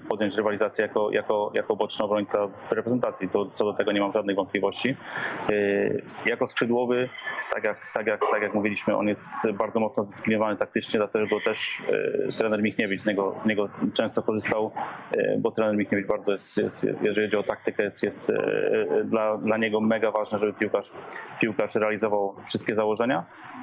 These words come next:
Yy, mówię, tutaj nie bałbym się na pewno, jeżeli chodzi o rywalizację na boku obrony, czy, czy na prawej, czy na lewej. Dla Przemka to, to nie będzie robiło różnicy, on się bardzo szybko,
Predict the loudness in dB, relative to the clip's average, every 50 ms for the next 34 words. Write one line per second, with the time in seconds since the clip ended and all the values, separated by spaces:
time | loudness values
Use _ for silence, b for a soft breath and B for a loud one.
0 | B 0 2 2 4 4 2 2 2 2 2 2 0 -2 -2 -6 -8 -8 -6 -2
1 | 0 0 0 0 0 0 0 2 2 0 2 2 2 2 2 2 0 2 2 2
2 | 2 2 2 2 2 2 2 2 2 2 2 2 2 2 2 0 0 0 0 0
3 | 2 0 0 0 0 0 2 2 2 2 2 0 0 2 2 2 4 2 2 0
4 | 0 -2 -2 -2 -4 -4 -4 -4 -4 -6 -6 -2 0 0 2 2 2 0 0 0
5 | 2 0 0 0 0 0 2 2 2 4 2 2 2 2 2 2 2 0 0 0
6 | 0 0 0 0 0 0 0 0 0 2 2 2 2 0 -2 -2 -2 0 0 2
7 | 2 2 2 2 2 2 2 2 2 2 2 2 0 -2 -2 0 -2 -2 0 0
8 | 0 0 -2 -2 -2 -2 -2 -2 0 0 -2 -2